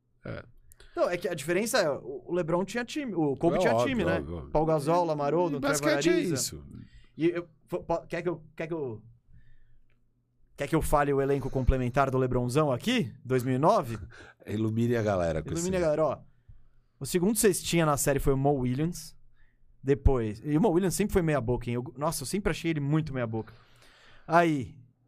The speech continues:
Speaker 2: em terceiro lugar, Delonte West, que teve um drama pessoal da pesada, tava morando na rua ali,
Speaker 1: É.
Speaker 2: enfim. Aí depois, Ilgauskas, Varejão, Daniel Gibson, Joe Smith, Ben Wallace, fim de carreira,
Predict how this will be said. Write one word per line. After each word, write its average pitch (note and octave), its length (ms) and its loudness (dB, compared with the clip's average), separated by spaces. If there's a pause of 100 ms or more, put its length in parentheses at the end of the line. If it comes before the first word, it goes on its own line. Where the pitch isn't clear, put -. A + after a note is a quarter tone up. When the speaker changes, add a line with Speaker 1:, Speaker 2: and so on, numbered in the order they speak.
(140)
Speaker 2:
em D#3+ 100 0
terceiro G3+ 520 4
lugar, E3+ 340 2
Delonte D#3+ 440 2
West, D3+ 600 0
que A#2+ 160 -6
teve D3+ 340 -4
um F3 60 -4
drama D3 260 0
pessoal D#3 460 0
da D#3+ 100 -2
pesada, D#3 340 -2
tava E3 160 -2
morando E3+ 200 0
na G3+ 100 0
rua C#3 320 -4
ali, A#2+ 400 -8 (100)
Speaker 1:
É. E2+ 260 0
Speaker 2:
enfim. A2+ 200 -12 (480)
Aí C#3+ 120 0
depois, E3 420 0
Ilgauskas, G#3+ 880 2 (400)
Varejão, F#3 880 2 (160)
Daniel G#3 560 2
Gibson, G#3+ 520 -2
Joe D4 240 4
Smith, E3+ 520 0
Ben F3+ 300 2
Wallace, F#3 360 2
fim F3+ 120 -2
de D#3+ 100 -4
carreira, E3 480 0